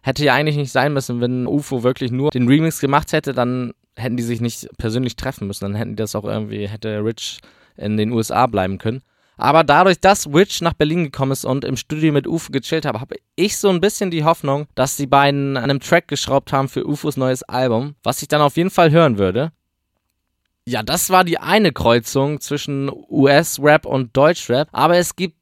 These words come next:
noch mehr. Jizzes zum Beispiel. Jizzes ist wahrscheinlich die größte Überkreuzung der beiden Genres, sag ich jetzt mal so. Denn Jizzes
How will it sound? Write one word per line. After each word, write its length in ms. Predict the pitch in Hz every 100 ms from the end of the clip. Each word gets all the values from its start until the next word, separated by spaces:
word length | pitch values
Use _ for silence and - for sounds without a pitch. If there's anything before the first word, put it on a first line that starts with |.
| _
noch 300 | 135 165 -
mehr. 300 | 208 185 117 -
Jizzes 340 | 190 214 156 -
zum 140 | 104
Beispiel. 340 | 101 107 - 117
Jizzes 380 | 147 196 190
ist 120 | 175 -
wahrscheinlich 600 | 151 160 156 156 143 117
die 140 | 113
größte 400 | 107 131 175 -
Überkreuzung 720 | 98 98 - 98 101 - 107 104
der 120 | 101
beiden 340 | 101 110 151
Genres, 460 | - 110 123 123 120
sag 160 | 113
ich 80 | 127
jetzt 180 | 127 -
mal 100 | 110
so. 300 | 110 139 170
Denn 200 | 113 117 107
Jizzes 800 | 113 185 233 220 - - -